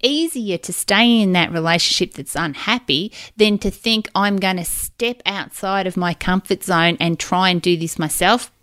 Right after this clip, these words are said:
because you don't trust yourself. But I can tell you right now, you are so courageous. You are so skillful. You have so much to live for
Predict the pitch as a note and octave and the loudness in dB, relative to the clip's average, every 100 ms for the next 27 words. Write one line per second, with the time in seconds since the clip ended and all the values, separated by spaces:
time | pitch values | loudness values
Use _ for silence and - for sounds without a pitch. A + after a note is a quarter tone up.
0 | - G3+ F#3+ G3 F#3 G3 G3 - - D#3 | -8 -2 0 0 0 0 0 -4 -4 -2
1 | - - E3 - - - - - _ _ | -2 -6 -6 -4 -6 -10 -18 -20 _ _
2 | _ _ - _ _ _ _ - G3 A#3+ | _ _ -20 _ _ _ _ -8 -2 -2
3 | B3+ A#3 - F#3 E3+ E3+ E3 - E3 - | -2 -6 -4 -4 -4 -4 -4 -4 -4 -4
4 | - G#3 _ _ F#3+ A#3 B3 A#3 - F3 | -6 -10 _ _ -4 -2 -2 -2 -2 0
5 | E3 E3 F3+ _ - - F3 F3+ - A#3+ | 0 -2 -6 _ -16 -4 0 2 2 2
6 | E3 D#3+ A#3 D#4+ - - _ _ _ _ | 2 0 -2 -4 -8 -16 _ _ _ _
7 | _ - - - - - F#3+ F3 - F#3+ | _ -18 -16 -16 -8 4 4 6 4 4
8 | C4 - A3+ A#3 - F4+ - _ - - | 2 0 0 0 0 0 -2 _ -20 -20
9 | - _ - - - B3+ D#4+ - B3+ A#3+ | -20 _ -20 -16 -4 0 0 -2 -2 -2
10 | A#3 _ _ - - - B3 C4+ C#4 D4 | -4 _ _ -16 -6 2 2 4 2 0
11 | - _ _ _ _ - A3+ B3+ D4 - | -6 _ _ _ _ -4 2 4 4 2
12 | - - - G#3+ G#3 B3+ - D3+ G2+ F#3+ | -6 -12 -8 -4 -2 -2 -2 0 2 2